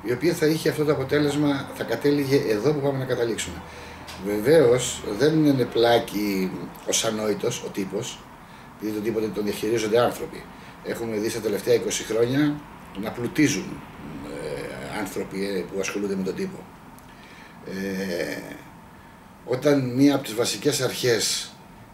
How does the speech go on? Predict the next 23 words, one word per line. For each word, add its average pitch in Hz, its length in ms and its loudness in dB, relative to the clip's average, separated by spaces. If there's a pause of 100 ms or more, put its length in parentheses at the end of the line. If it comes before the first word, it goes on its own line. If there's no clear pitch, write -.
(220)
που 110 60 -8
τη 98 80 -8
θυμάμαι 123 340 2
τον 117 120 0
καιρό 127 180 4
που 127 120 -2
ήμουν 120 180 0
παιδί, 104 640 2 (120)
μέχρι 120 280 -4
σήμερα 120 440 2
που 101 300 -2
δεν 120 180 4
είμαι 113 160 -2
πια 98 200 -4
παιδί, 92 400 -2 (760)
ότι 123 260 -4 (1300)
οι - 60 -12
παλιοί 120 220 4
δασκάλοι 127 520 2
μας 190 280 0
μας 135 220 0
έλεγαν 170 360 2
ότι 131 540 -2